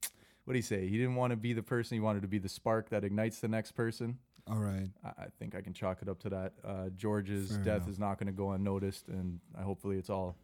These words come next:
Speaker 1: hopefully it leads to something, something
Speaker 2: Yeah.
Speaker 1: positive coming out of it.
Speaker 2: Yeah.
Speaker 1: After the city's been burnt to the ground,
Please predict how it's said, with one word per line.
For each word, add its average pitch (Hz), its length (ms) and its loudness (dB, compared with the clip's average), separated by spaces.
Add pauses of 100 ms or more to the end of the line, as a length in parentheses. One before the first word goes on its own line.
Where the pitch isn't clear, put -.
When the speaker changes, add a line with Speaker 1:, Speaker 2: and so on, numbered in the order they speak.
(240)
Speaker 1:
hopefully 117 300 2
it 101 80 -2
leads 104 180 -2
to - 80 -16
something, 101 300 -4 (680)
something 123 200 0
Speaker 2:
Yeah. 120 80 4
Speaker 1:
positive 104 340 4
coming 101 280 0
out 104 120 0
of 95 100 -4
it. 104 140 -2
Speaker 2:
Yeah. 113 200 -4 (580)
Speaker 1:
After 95 180 -8
the 95 80 -10
city's 107 260 -2
been 104 160 -2
burnt 107 220 0
to 117 100 -4
the 104 60 -2
ground, 110 460 2